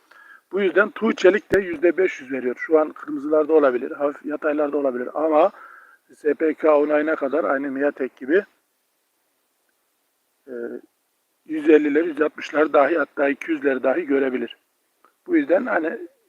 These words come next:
kesin demiyorum ama yüzleri aşar, yüz yirmiler hedef, yüz otuz, yüz elliler de görebilir. Bu yüzden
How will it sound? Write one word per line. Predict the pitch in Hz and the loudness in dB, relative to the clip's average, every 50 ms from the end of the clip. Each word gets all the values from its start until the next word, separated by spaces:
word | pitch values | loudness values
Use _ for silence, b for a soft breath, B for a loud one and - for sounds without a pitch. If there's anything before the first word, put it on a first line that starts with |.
| _ - | _ -2
kesin | - 170 165 - 185 165 | -2 -2 0 -2 0 2
demiyorum | 170 170 156 139 131 143 185 | 2 2 2 2 0 0 0
ama | 196 175 160 - - B B B B B B B - | 0 0 -2 -4 -6 B B B B B B B -6
yüzleri | 160 180 170 151 170 185 185 | -4 -4 0 2 4 6 6
aşar, | 175 165 - - 170 147 | 6 6 4 2 0 0
yüz | 135 147 156 151 139 | 0 -2 -4 -2 0
yirmiler | 151 139 147 143 143 160 175 | -2 -2 0 0 0 0 0
hedef, | 160 156 147 143 165 185 - - - 240 | 0 0 0 0 0 0 0 -4 -16 -14
yüz | 156 156 139 147 | -12 -8 -4 -4
otuz, | 143 139 - - | -4 -6 -6 -12
yüz | 147 143 147 | -10 -6 -4
elliler | 151 147 147 147 135 135 131 139 | -2 -2 -2 -2 -2 -4 -4 -4
de | 165 | -4
görebilir. | 147 147 147 147 139 120 311 349 - - | -4 -2 -2 -4 -4 -4 -6 -8 -6 -6
Bu | - | -4
yüzden | 175 151 123 143 160 208 220 | -4 -2 0 -2 -2 -2 -4